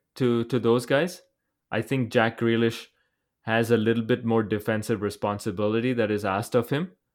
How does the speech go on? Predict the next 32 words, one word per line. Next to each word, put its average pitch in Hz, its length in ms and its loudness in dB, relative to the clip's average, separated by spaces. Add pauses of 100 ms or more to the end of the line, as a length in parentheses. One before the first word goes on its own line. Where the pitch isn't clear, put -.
(120)
compared 117 560 2
to 113 140 0
the 101 500 -4 (140)
Eden 110 280 2
Hazards 101 680 0
or 92 200 -4
the, 87 460 -8
uh, 82 280 -8
Sadio 104 380 0
Manes, 90 540 -8 (160)
right? 107 320 -8
I - 80 -14
think 107 220 -8
they 98 120 -4
have 104 160 -4
a 98 60 -4
little 104 280 -2
bit 123 200 -4
more 127 140 0
freedom. 139 340 -2 (760)
So - 140 -10
that's 127 280 2
why 123 160 4
I - 20 0
put 117 240 -2
him 120 80 2
in 113 80 0
a 110 60 0
slightly 107 320 -4
different 98 320 -6
category. 98 480 -2
Uh, 92 80 -6